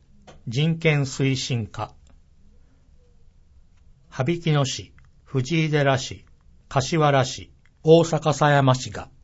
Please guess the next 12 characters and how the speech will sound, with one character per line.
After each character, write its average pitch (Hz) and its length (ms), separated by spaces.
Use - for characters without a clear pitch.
大 143 160
阪 143 340
府 95 160
人 143 300
権 143 280
協 131 240
会 92 300
と 123 100
の 92 140
共 117 240
催 98 280
で、 92 200